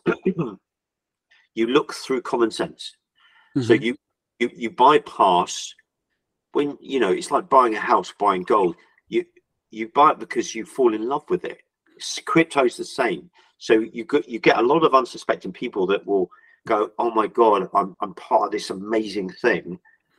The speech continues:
Speaker 1: But in actual fact, it, you can lose everything. So what I say is that I'm not against it. I
Speaker 2: Mm.
Speaker 1: wouldn't have, um,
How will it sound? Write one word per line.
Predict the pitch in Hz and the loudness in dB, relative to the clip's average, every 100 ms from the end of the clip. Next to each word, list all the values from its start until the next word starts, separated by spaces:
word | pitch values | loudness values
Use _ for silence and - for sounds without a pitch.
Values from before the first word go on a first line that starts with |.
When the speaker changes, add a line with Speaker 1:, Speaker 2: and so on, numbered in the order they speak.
| - - | -8 -2
Speaker 1:
But | |
in | 113 | 0
actual | 131 - 117 | 0 -2 -6
fact, | - - 101 - - - - _ _ _ _ _ _ - | -2 0 2 0 -8 -18 -18 _ _ _ _ _ _ -6
it, | - - _ _ | -6 -6 _ _
you | 117 110 | -10 -6
can | 113 | -2
lose | 117 120 117 120 | 4 4 4 2
everything. | 110 113 - 78 - | 2 0 -4 -10 -6
So | - 104 | -2 2
what | 117 139 131 | 4 4 2
I | |
say | - - 90 | 0 0 0
is | |
that | - - | -2 -6
I'm | 110 | -2
not | 156 185 - | 0 2 2
against | 196 180 - - | 2 0 -2 -2
it. | 202 113 - _ _ - | 2 2 0 _ _ 2
I | 120 139 | 6 6
Speaker 2:
Mm. | |
Speaker 1:
wouldn't | 131 123 107 | 4 0 -4
have, | - _ _ _ _ _ _ _ _ _ _ _ _ - | -12 _ _ _ _ _ _ _ _ _ _ _ _ -2
um, | 107 98 98 95 | 0 0 -2 -12